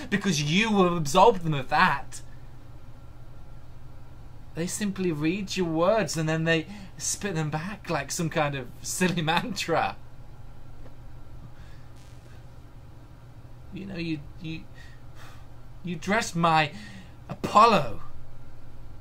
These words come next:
in his cheap suit, my Venus in his second-hand dress, and you gave my principled hero the ears of an ass. But what do you care?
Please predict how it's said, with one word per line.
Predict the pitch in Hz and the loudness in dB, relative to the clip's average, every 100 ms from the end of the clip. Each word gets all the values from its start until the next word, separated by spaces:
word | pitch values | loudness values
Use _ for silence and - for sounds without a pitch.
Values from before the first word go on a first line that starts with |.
| - - - | -10 -10 -10
in | 139 | -8
his | 127 | -6
cheap | - - 208 190 | -2 -2 -4 -8
suit, | - - 196 202 160 | -6 -4 -2 -2 -4
my | 147 139 | -2 -2
Venus | 135 170 190 214 170 - | -2 0 0 2 0 0
in | |
his | 151 - | 0 2
second-hand | 180 - 170 143 151 143 | 2 2 0 2 0 -2
dress, | 165 185 170 147 - - - | 6 8 8 4 -4 -8 -6
and | - | 0
you | 180 | 2
gave | - 185 165 | 2 2 2
my | 151 139 | 0 -2
principled | - - 202 208 - 196 - 190 180 190 - - - - - - - - - - - | -6 -8 -6 -4 -4 -6 -2 -2 0 -4 -10 -12 -12 -10 -10 -10 -10 -10 -12 -12 -6
hero | 165 185 180 127 110 | 0 2 2 0 -4
the | 113 120 - | -8 -8 -8
ears | 143 156 151 - - | -2 0 0 -2 -6
of | 127 120 | -8 -8
an | 120 | -4
ass. | 120 160 143 - - - - - - - - - - - - - - - - - - - - - - - - - - - - - - - - - - - - - - - - | 4 6 6 4 -2 -4 -8 -14 -14 -14 -12 -14 -14 -14 -12 -12 -12 -12 -12 -12 -12 -10 -12 -12 -12 -12 -10 -10 -12 -12 -12 -12 -12 -12 -12 -12 -12 -14 -14 -14 -16 -16 -14
But | - 190 | -8 -2
what | 196 | 0
do | 196 | 0
you | 247 | 0
care? | 277 220 156 107 | 2 6 6 6